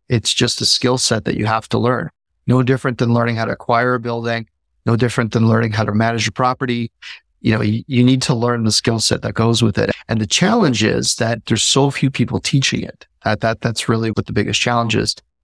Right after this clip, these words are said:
And unfortunately, you may blow a meeting with an investor and not even know it. Like, they might ask you a question.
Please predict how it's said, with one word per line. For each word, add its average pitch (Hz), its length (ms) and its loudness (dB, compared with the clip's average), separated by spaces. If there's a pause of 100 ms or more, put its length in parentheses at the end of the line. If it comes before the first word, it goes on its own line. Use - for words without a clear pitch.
(100)
And 123 80 -2
unfortunately, 117 840 0 (460)
you 131 240 6
may 165 200 4
blow 127 380 2
a 135 60 0
meeting 127 300 -2
with 120 220 0
an 113 60 -6
investor 117 460 0
and 110 80 0
not 123 220 2
even 110 300 0
know 120 400 0 (140)
it. - 440 -4
Like, 110 260 -2 (360)
they 139 100 4
might 160 160 2
ask 151 280 -2
you 151 100 6
a 127 40 -6
question. 110 560 -2